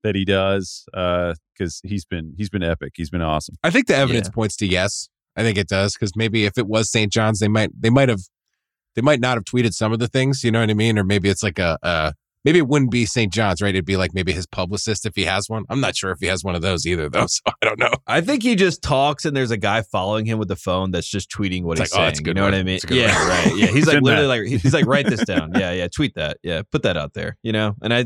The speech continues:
Speaker 3: and I, I don't think he might not, he might not be typing it, but, uh, it's happening in his proximity. So shout out to Rick Pitino.
Speaker 2: Yeah,
Speaker 3: Um,
Speaker 2: I'll keep
Speaker 3: also
Speaker 2: watching. I got one more.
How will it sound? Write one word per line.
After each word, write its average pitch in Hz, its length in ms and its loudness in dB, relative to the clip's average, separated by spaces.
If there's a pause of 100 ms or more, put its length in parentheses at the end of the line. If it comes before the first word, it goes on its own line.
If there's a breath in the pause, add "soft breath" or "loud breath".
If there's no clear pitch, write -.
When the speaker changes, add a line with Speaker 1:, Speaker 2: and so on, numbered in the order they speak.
Speaker 3:
and 139 120 2
I, 147 200 2
I 165 40 2
don't 196 160 2
think 156 120 0
he 156 80 0
might 131 200 0
not, 117 180 -2
he 139 80 0
might 175 160 0
not 123 140 -2
be 113 80 -2
typing 90 420 -4
it, 78 160 -8
but, 82 200 -4
uh, 76 220 -2
it's 110 200 -4
happening 78 560 -2
in 85 120 -6
his 80 120 -6
proximity. 76 640 -4
So 80 200 -4
shout 160 220 0
out 185 100 0
to 92 80 -4
Rick 87 140 -4
Pitino. 80 560 -4
Speaker 2:
Yeah, 85 260 -4
Speaker 3:
Um, 95 280 0
Speaker 2:
I'll 113 180 0
keep 135 160 0
Speaker 3:
also 135 160 4
Speaker 2:
watching. 95 300 -2 (180)
I 123 100 0
got 123 200 4
one 131 200 4
more. 143 380 4